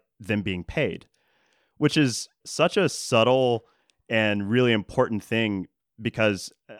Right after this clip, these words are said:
I think a lot of people that are indie hackers relate to me in the sense that, like, I love building cool things. I don't necessarily love, like, going and doing customer support and, like,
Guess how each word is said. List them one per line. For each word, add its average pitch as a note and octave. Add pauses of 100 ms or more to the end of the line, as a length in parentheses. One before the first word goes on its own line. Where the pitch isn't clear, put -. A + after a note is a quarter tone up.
I A2
think D3
a B2+
lot A2
of G#2+
people G#2 (120)
that G2+
are G2
indie G2+
hackers G2+
relate G2+
to G#2+
me A2+
in A2
the F#2
sense F#2+
that, -
like, F#2+ (440)
I A#2+
love E3
building A#2+
cool C#3
things. D#3 (220)
I A2
don't B2
necessarily A2
love, F#2+
like, F2 (500)
going G#2+
and F#2+
doing F#2
customer F#2+
support E2+ (100)
and, F2+
like, E2+